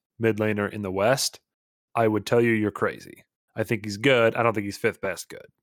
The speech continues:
But I haven't heard the names that are, like, directly underneath him, and it might be that I sit there and go, "No, Maple's better than him. No, Maple's better than him." So it's not outside the realm of possibility,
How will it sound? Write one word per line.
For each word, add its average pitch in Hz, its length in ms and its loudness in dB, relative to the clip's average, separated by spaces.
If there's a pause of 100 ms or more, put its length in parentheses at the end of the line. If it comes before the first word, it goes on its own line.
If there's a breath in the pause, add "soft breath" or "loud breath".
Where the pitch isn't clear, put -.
But 127 280 2 (840)
I 131 100 4
haven't 131 220 2
heard 127 220 0
the 110 80 -2
names 113 320 0
that 110 100 0
are, 107 80 0
like, 101 200 -2
directly 107 340 -6
underneath 101 360 -6
him, 131 340 0
and 123 120 2
it 120 120 0
might 120 420 -2
be 113 440 0
that 110 200 2
I 110 80 4
sit 110 220 0
there 110 100 0
and 104 80 -2
go, 110 120 2
"No, 117 220 2
Maple's 107 300 0
better 104 200 0
than 98 120 -8
him. 98 220 -6
No, 95 140 -6
Maple's 90 280 -10
better 92 180 -6
than 85 120 -12
him." 85 180 -14
So 113 160 0
it's - 140 -2
not 170 260 0
outside 123 420 2
the 110 80 0
realm 110 160 2
of 101 80 -8
possibility, 104 720 -2